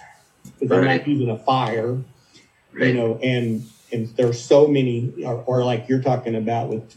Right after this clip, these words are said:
Speaker 1: food, we've got these large farms that feed thousands.
Speaker 2: Yep.
Speaker 1: And, and so there's been a lot of dominion just in the last couple hundred years. Things kind of stayed the same for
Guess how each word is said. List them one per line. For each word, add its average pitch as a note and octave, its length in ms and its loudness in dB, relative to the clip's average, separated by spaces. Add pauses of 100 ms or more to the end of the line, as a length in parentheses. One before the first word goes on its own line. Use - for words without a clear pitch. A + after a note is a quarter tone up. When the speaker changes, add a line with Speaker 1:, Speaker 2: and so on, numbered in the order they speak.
Speaker 1:
food, B2 600 4
we've A#2 220 -4
got - 280 -6 (840)
these A2 280 -6
large A2 640 0 (100)
farms C3+ 640 0
that - 340 -2
feed C3+ 280 0
thousands. B2+ 800 -2 (480)
Speaker 2:
Yep. - 240 0 (180)
Speaker 1:
And, A2 340 -4
and A2+ 200 -4
so A#2+ 400 2 (200)
there's C3+ 240 2
been C#3 200 4
a A#2+ 80 0
lot C#3 260 4
of A#2+ 160 -2
dominion C3 680 2
just B2 260 -4
in A#2+ 100 -2
the A2+ 80 -2
last A#2 380 -4
couple A2+ 300 -4
hundred G#2 360 -6
years. A2 1040 -4 (400)
Things B2+ 300 -2
kind B2+ 220 -2
of - 80 -10
stayed A#2+ 340 0
the G2 40 -6
same A2+ 400 -2
for G#2 120 -10